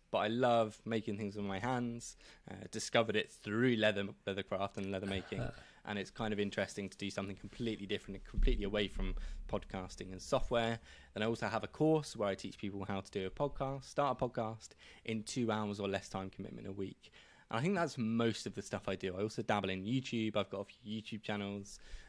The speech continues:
Speaker 1: Um, but those are the main things I can think of. Have I missed anything?
Speaker 2: This episode is sponsored by freelancer dot com,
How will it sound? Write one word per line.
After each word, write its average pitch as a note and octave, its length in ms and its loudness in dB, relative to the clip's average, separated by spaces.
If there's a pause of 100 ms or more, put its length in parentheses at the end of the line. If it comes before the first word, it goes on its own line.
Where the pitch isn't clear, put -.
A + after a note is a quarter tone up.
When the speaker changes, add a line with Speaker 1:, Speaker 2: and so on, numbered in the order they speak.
Speaker 1:
Um, F#2+ 440 -4 (280)
but C3 120 0
those D3+ 240 8
are C3+ 40 0
the B2 100 2
main G#2 440 2
things F#2 560 -4
I G#2+ 40 -10
can G2 140 -6
think F#2+ 220 -8
of. A2 160 -8 (200)
Have A2+ 100 2
I - 20 6
missed D3 260 2
anything? F3 360 -4 (840)
Speaker 2:
This C3+ 160 8
episode C3 480 8
is - 80 -2
sponsored G#2 440 6
by F2 100 6
freelancer F#2+ 560 6
dot D#2+ 200 4
com, - 180 0